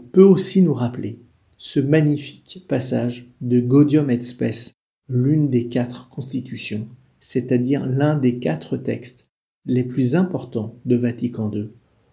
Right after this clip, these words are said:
au chapitre seize. Au fond de sa conscience, l'homme découvre la présence d'une loi qu'il ne s'est pas donnée lui-même,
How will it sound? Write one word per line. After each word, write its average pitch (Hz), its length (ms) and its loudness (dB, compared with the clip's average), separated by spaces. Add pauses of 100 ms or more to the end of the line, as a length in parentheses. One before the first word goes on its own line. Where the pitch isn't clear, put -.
(120)
au 139 120 -2
chapitre 110 560 -8
seize. 117 500 -2 (760)
Au 160 100 12
fond 240 280 8
de 170 100 8
sa 117 180 0
conscience, 180 920 0 (520)
l'homme 139 500 6 (100)
découvre 170 760 8
la 117 140 2
présence 147 580 0
d'une 120 180 2
loi 110 480 0
qu'il 127 240 2
ne 123 100 4
s'est - 260 -2
pas 117 160 -2
donnée 110 280 0
lui-même, 117 640 0